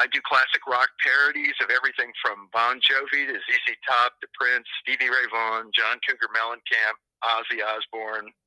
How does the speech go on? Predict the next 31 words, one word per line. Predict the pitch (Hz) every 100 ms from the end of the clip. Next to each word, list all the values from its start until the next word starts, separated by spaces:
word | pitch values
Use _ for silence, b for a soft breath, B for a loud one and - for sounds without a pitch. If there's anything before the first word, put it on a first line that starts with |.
| _ _ _ _ _ _ B B B B -
Billy | 127 135 107 113
Idol, | 120 117
et | - -
cetera, | 107 107
et | 101 -
cetera. | 110 113 90 85
And | 92 95
it's, | - -
uh, | 90 85 - b b _ _ _
a | -
half | 117 123 127
a | -
ton | 127
of | 110 113
gear | 127 127
and | 110
lights. | 107 127 139 139 - - -
There's, | 95 101 - - -
I | 110 -
play | 117
live | 110 113 113
guitars | 113 - 123 123 123
and | 113 90 85 _
live | 107 113 117
vocals, | 120 - 123 123 120
and | 104
there's | - - -
some | 95
light | 107 113
costuming. | - 123 117 - 135 143 139 143
And, | 110 90